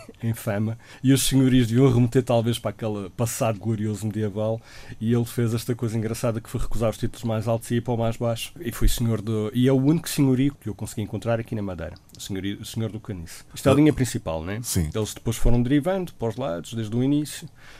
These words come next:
Speaker 1: com muitos ramos de Ornelas. Esta linha principal tinha a sua sede no, na Quinta do Caniço, no lugar que ainda hoje se chama a Quinta, que na altura pertencia ao Funchal,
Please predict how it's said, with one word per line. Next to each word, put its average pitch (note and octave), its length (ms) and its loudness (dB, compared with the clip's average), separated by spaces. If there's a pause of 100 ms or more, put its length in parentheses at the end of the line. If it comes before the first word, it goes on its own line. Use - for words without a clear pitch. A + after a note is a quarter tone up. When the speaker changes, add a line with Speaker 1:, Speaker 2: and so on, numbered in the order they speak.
(140)
Speaker 1:
com - 80 -8
muitos A#2 460 2
ramos G#2+ 380 -2
de F#2 60 -8
Ornelas. C3+ 680 -4 (300)
Esta B2 300 -2
linha C#3 200 4
principal B2 600 -2
tinha G#2+ 400 -2 (240)
a A2+ 100 -4
sua A#2 280 -4
sede G2+ 420 -8 (260)
no, G#2 600 -2
na G#2 80 -4
Quinta A#2+ 340 0
do G#2 100 -6
Caniço, A2+ 480 -4
no G2+ 80 -6
lugar F2+ 240 -4 (120)
que - 80 -8
ainda F2 120 -6
hoje E2+ 200 -8
se - 60 -8
chama F2+ 200 -8
a F#2 60 -10
Quinta, A2+ 320 -10
que - 80 -14
na F#2 60 -10
altura E2+ 220 -12
pertencia - 400 -14
ao E2 60 -8
Funchal, - 460 -2